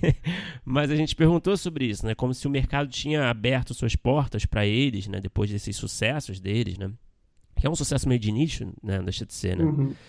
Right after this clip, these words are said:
Speaker 1: E ele falou que não, <laughs> exatamente, né?
Speaker 2: É.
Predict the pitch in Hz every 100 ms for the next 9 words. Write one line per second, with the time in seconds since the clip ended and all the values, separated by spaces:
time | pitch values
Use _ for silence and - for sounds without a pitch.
0 | - - - - 131 160 170 180 - 226
1 | 202 214 196 202 - - 185 165 220 185
2 | - 120 - 165 160 - 220 - - 180